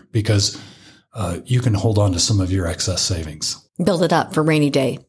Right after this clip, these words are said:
Speaker 2: Rather than finding a way to spend it, find a way to make sure you hang on to it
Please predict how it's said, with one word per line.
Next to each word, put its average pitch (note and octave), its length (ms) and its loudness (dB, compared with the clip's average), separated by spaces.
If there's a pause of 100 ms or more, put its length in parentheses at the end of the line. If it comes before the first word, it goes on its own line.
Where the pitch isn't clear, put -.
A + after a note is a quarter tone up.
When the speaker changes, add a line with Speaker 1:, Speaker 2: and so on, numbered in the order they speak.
(220)
Speaker 2:
Rather F3+ 160 2
than D#3 160 0
finding D#3 320 0
a C#3+ 60 2
way C#3 120 2
to D3+ 80 -2
spend D3+ 360 -2
it, - 100 -6
find D3 240 -2
a D3 60 0
way C#3 160 2
to D3+ 160 -6
make C3+ 180 -2
sure C3 160 -2
you B2 140 -4
hang C#3+ 200 0
on C#3 180 0
to - 140 -6
it - 160 -6